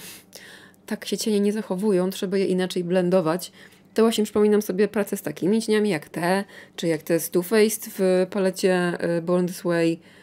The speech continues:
czy nawet Varieté z Eveline, taka, wiecie, tańsza paleta, że naprawdę się da, da się i te, ta praca jest kompletnie bezproblemowa, niezależnie od tego, na jakiej bazie pracujecie, nawet tak miernej jak ten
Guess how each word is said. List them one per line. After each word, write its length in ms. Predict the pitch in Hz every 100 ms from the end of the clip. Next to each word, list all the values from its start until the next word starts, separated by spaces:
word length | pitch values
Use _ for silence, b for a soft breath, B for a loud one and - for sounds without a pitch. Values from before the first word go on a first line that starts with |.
| B B -
czy 540 | - 180 170 165 165 160 - -
nawet 280 | 185 170
Varieté 680 | 170 175 165 160 180 175 214
z 60 | 226
Eveline, 520 | 208 208 202 196 190
taka, 200 | 185 202
wiecie, 200 | 180 180
tańsza 320 | 202 220 233
paleta, 500 | - 196 180 185 196 B B B B B B _ _ _ _ -
że 120 | 180
naprawdę 320 | 196 214 220
się 100 | 220
da, 400 | 165 196 151 190 - _ -
da 280 | 160 214 220
się 280 | 170 165
i 140 | - 185
te, 340 | 202 185 180 -
ta 80 | 190
praca 300 | 214 214 202
jest 140 | 180
kompletnie 380 | 185 180 202 190
bezproblemowa, 600 | 180 - 185 180 196 190
niezależnie 420 | 185 180 190 190
od 60 | 175
tego, 220 | 190 190
na 120 | 190
jakiej 240 | 185 175 170
bazie 420 | 156 202 226 175
pracujecie, 600 | - 175 170 160 175 175 B B
nawet 240 | 196 170
tak 160 | - 190
miernej 520 | 202 202 196 170 170
jak 180 | 180 175
ten 320 | - 175 175